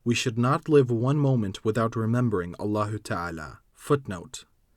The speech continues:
Shariat, plural of Sharia, rules and commandments as a whole of the religion. Religion. While the body,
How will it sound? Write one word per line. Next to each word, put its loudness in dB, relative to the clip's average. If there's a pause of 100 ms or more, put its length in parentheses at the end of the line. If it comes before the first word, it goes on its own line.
(280)
Shariat, -2 (280)
plural 2
of -8
Sharia, -2 (560)
rules 4
and -2
commandments -2
as -2
a -2
whole -2
of -8
the -2
religion. -4 (680)
Religion. 0 (440)
While 2
the 0
body, 0